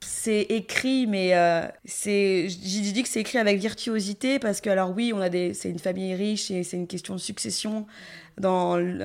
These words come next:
un grand empire, euh, euh, un grand empire, euh,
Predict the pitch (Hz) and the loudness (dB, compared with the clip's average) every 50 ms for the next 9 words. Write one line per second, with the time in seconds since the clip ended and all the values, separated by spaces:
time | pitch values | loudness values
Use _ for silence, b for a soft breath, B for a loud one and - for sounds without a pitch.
0 | - - - 185 185 190 185 180 175 208 196 - 208 202 185 - - 214 208 214 | -4 -4 -2 -2 -2 -2 -2 -2 -4 -4 -2 -2 -2 -2 -2 -4 -4 0 2 2
1 | 208 196 185 175 170 170 165 165 165 165 165 165 170 175 - - - - - - | 2 4 2 2 2 2 2 0 0 0 0 -2 -2 -2 -4 -6 -8 -10 -10 -10
2 | - B B B B B B B B B B _ - - - - 50 - - - | -12 B B B B B B B B B B _ -10 -8 -8 -8 -8 -10 -12 -12
3 | - - - - - - - - 180 180 190 202 202 208 190 - - - - 214 | -14 -16 -18 -18 -16 -6 -4 -2 0 0 0 2 2 0 -2 -2 -6 -4 -2 -2
4 | 208 190 185 175 170 170 165 165 165 165 165 165 | 0 2 2 2 2 2 0 0 0 -2 -2 -4